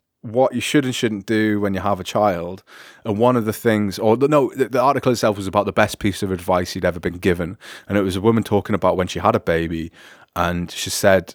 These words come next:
uh, she was speaking to a, to a mother, and a mother said, "Don't become the expert in the baby," right? Which is to say, your partner's gonna do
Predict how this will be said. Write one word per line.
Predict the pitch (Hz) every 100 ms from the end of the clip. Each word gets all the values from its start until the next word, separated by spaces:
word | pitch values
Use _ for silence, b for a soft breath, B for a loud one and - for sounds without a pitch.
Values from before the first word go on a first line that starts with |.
| -
uh, | 92 90
she | 101
was | -
speaking | 120 104
to | - 92 90 -
a, | -
to | 95 85
a |
mother, | 92 107 90 82
and |
a | 90
mother | 95 95
said, | - 90 85 -
"Don't | 104 104
become | 110 - 95
the | 90 92
expert | 92 - - 92 -
in | 87
the | 85
baby," | 123 131 110 85 - -
right? | 90 113 B B B B -
Which | 107
is | 104
to | 101
say, | - 117 104 95 b b
your | 120 127
partner's | - 117 104 101 85
gonna | 92 85
do | 107 104 98 92